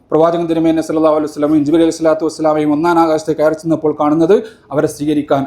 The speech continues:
ആദം നബി അലൈഹി സ്വലാത്തു വസ്സലാം കാത്തിരിക്കുന്നതാണ്. ആദം നബി അലൈഹി സ്വലാത്തു വസ്സലാമക്ക് സലാം പറയുന്നു, സലാം മടക്കുന്നു, രണ്ടാമത്തെ ആകാശത്തേക്ക് ചെല്ലുന്നു.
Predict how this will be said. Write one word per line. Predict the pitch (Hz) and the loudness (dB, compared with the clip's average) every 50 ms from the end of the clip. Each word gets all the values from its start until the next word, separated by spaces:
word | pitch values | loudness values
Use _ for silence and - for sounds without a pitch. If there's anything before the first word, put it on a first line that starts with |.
| 135 | -4
ആദം | 139 143 165 170 175 165 | -4 -2 0 0 0 0
നബി | 160 156 156 | 0 2 2
അലൈഹി | 151 151 | 2 0
സ്വലാത്തു | 147 - 151 151 139 135 139 | 0 -4 -4 -4 -4 -4 -4
വസ്സലാം | 135 131 - 143 135 131 131 127 | -6 -6 -6 -4 -6 -4 -4 -4
കാത്തിരിക്കുന്നതാണ്. | 135 135 135 - 143 139 127 127 131 131 123 123 123 - - - _ _ _ _ _ _ _ - | -6 -6 -4 -4 -6 -6 -4 -2 -2 0 0 0 -2 -4 -8 -12 _ _ _ _ _ _ _ 0
ആദം | 202 233 269 277 | 2 2 2 2
നബി | 277 269 | 2 2
അലൈഹി | 262 262 262 254 | 2 0 0 2
സ്വലാത്തു | 254 262 254 247 254 | 2 0 2 2 2
വസ്സലാമക്ക് | 240 247 254 247 247 247 254 240 233 | 0 2 2 2 2 2 0 -2 -2
സലാം | 233 233 240 262 262 269 | 0 2 2 4 4 4
പറയുന്നു, | 262 254 254 247 240 247 233 147 120 - - - _ _ _ - | 4 2 2 2 2 2 0 0 -2 -8 -14 -20 _ _ _ -4
സലാം | - 208 202 220 233 233 | 0 2 4 4 4 2
മടക്കുന്നു, | 226 226 226 220 226 240 220 214 180 131 117 - - _ _ - | 2 2 0 2 2 2 2 2 0 -2 -4 -8 -16 _ _ 0
രണ്ടാമത്തെ | 180 190 202 214 214 214 208 214 | 0 2 2 2 2 2 2 2
ആകാശത്തേക്ക് | 202 196 202 202 196 - 202 185 185 | 2 2 2 2 0 0 0 0 0
ചെല്ലുന്നു. | - 190 175 165 170 160 143 117 | 0 2 2 2 2 2 0 -2